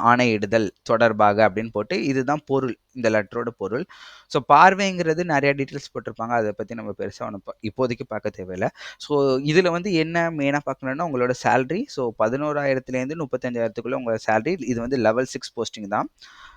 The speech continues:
லெவல் ஏற ஏற உங்களுக்கு போஸ்டிங்ல சேலரி இன்க்ரீஸ் ஆகும். So, இது எப்படின்னா, என்ன இது, என்ன கோட்டால உங்களுக்கு கிடைச்சிருக்கு?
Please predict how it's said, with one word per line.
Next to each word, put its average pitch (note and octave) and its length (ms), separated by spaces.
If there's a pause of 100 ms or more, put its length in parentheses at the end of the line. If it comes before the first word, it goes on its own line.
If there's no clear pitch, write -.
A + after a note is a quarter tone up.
(580)
லெவல் C3+ 320
ஏற C#3+ 200
ஏற C#3+ 160
உங்களுக்கு C#3 300
போஸ்டிங்ல C3 600
சேலரி A#2+ 320
இன்க்ரீஸ் A2+ 380
ஆகும். G#2+ 320
So, - 200
இது D3 200
எப்படின்னா, D#3+ 440 (680)
என்ன E3 280 (280)
இது, B2 240 (920)
என்ன D#3+ 340
கோட்டால D#3 400
உங்களுக்கு A2+ 300
கிடைச்சிருக்கு? G2+ 480